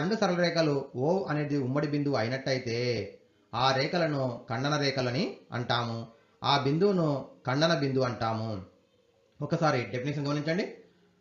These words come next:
ఒకే తలంలో ఉండే రెండు రేఖలు ఒకే ఉమ్మడి బిందువును కలిగి ఉన్న రేఖలను ఖండన రేఖలు అంటారు. ఉమ్మడి బిందువును ఖండన బిందువు అంటాం. ఒకే తలంలో ఉండే రెండు సరళ రేఖలు ఒక బిందువు వద్ద ఖండించుకుంటే ఆ రేఖలను ఖండన రేఖలని అంటారు.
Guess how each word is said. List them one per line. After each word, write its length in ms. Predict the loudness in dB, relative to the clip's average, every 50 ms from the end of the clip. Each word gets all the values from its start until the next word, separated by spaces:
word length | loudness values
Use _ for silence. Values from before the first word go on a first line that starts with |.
| _ -6
ఒకే 200 | -2 0 2 4 4
తలంలో 300 | 4 4 4 4 4 4 4 4
ఉండే 140 | 4 4 4 4
రెండు 140 | 2 2 2 2
రేఖలు 320 | 2 2 2 2 2 2 2 0 -4 -8 -12 -8 -8 -2
ఒకే 160 | 2 2 4 4 4
ఉమ్మడి 220 | 4 2 2 2 2
బిందువును 300 | 2 2 0 0 0 0 2
కలిగి 160 | 2 2 2 0
ఉన్న 100 | 0 0 2 2
రేఖలను 380 | 2 2 2 0 0 0 -4 -4 -8 -10 -8
ఖండన 240 | -4 -2 0 0 2 2 0
రేఖలు 240 | 0 0 0 0 2 2
అంటారు. 320 | 2 2 2 2 0 -2 -4 -8 -18 _ _ _ _ _ -4
ఉమ్మడి 300 | 0 2 4 4 4 4 4
బిందువును 340 | 2 2 2 2 2 0 -2 -6 -10 -14 _ -4
ఖండన 220 | 0 2 4 4 4 4
బిందువు 240 | 4 4 4 4 4 2
అంటాం. 220 | 2 2 0 0 -2 -4 -10 -18 _ _ _ _ -6 -2
ఒకే 140 | 2 4 4 4 4
తలంలో 260 | 4 4 4 4 4 4 4
ఉండే 140 | 2 2 2 2
రెండు 120 | 2 0 0 0
సరళ 200 | 0 0 2 2 4 2
రేఖలు 280 | 2 2 2 2 2 0 -2 -4 -10 -10 -6
ఒక 80 | -2 -2 0 0
బిందువు 240 | 0 0 2 2 2 2
వద్ద 100 | 0 -2 -2 -2
ఖండించుకుంటే 640 | -2 0 0 0 -2 -2 -2 -4 -2 -2 0 0 0 -2 -4 -8 -12 -6 0 2 4
ఆ 40 | 4 6 4
రేఖలను 420 | 4 6 6 6 6 6 4 2 0 -2 -6 -12 -10 -6
ఖండన 260 | -4 0 2 2 2 4 4 4
రేఖలని 360 | 4 2 2 2 2 2 0 -2 -4 -12 -20 -20 _ _ _ _ _ _ _ -2 -2
అంటారు. 320 | 2 4 4 4 2 0